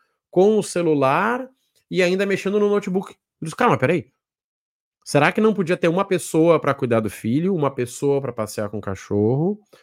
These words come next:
uma pessoa pra ser o assistente?" Você entende? Ela quer fazer tudo pra economizar dinheiro. E aí ela não gera dinheiro na comunidade e, obviamente, a gente vive num país pobre.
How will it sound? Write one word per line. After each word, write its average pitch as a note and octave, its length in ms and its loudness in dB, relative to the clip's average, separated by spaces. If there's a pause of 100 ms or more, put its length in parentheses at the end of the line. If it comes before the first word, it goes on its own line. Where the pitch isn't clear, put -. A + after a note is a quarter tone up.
(300)
uma A#2+ 180 0
pessoa D3 400 4
pra D#3 120 0
ser - 120 -6
o C3+ 40 0
assistente?" C3 380 -4 (200)
Você - 200 -6
entende? C#3+ 440 0
Ela A#2+ 140 0
quer E3 120 -2
fazer E3+ 260 -2
tudo C4 300 2
pra A3+ 140 0
economizar G#3+ 480 -2
dinheiro. F3+ 420 -4
E C#3 80 0
aí C3+ 80 2
ela D3+ 160 2
não D#3 180 0
gera C#3 320 0
dinheiro D3 360 0
na C3 100 -2
comunidade E3 580 -4 (320)
e, D3+ 100 0
obviamente, B2+ 540 0
a B2+ 40 -10
gente B2+ 200 -12
vive A#2+ 200 -8
num A#2+ 100 -6
país A#2 240 -4
pobre. B2+ 400 2